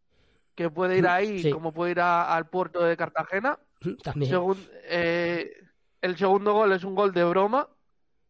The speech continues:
Speaker 1: que le llega de casualidad al tío, y encima no están fuera de juego porque la toca Luismi.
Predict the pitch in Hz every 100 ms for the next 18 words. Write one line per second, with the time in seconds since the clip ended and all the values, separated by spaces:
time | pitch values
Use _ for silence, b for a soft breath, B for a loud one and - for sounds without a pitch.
0 | _ _ _ _ _ _ _ _ _ _
1 | _ _ _ _ _ _ _ _ _ -
2 | 180 170 180 190 180 170 170 165 156 160
3 | 170 208 196 180 214 269 - 185 170 190
4 | 185 190 190 202 180 202 196 196 226 190
5 | 170 160 165 165 180 175 185 240 277 320